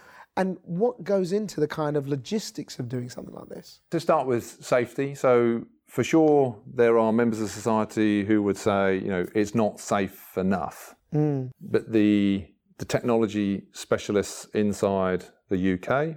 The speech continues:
Speaker 2: uh, Oil and Gas Authority, Chief Scientific Advisor, um, as well as outside. And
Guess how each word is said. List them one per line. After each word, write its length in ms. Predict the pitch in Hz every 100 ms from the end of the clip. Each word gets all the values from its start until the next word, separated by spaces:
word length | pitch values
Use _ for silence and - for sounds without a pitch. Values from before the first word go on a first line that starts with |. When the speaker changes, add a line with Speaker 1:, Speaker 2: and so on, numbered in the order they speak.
| -
Speaker 2:
uh, 240 | 92 87 87 - -
Oil 140 | 95
and 80 | 92
Gas 200 | 95 -
Authority, 680 | 95 98 95 - 98 95 90
Chief 260 | - 98
Scientific 500 | - 95 92 101 95
Advisor, 640 | 98 95 95 92 95 90 92 - -
um, 320 | 95 92 90
as 200 | 104 101
well 240 | 117 117 107
as 180 | 98 104
outside. 600 | 107 98 - 92 85 82
And 240 | 95 -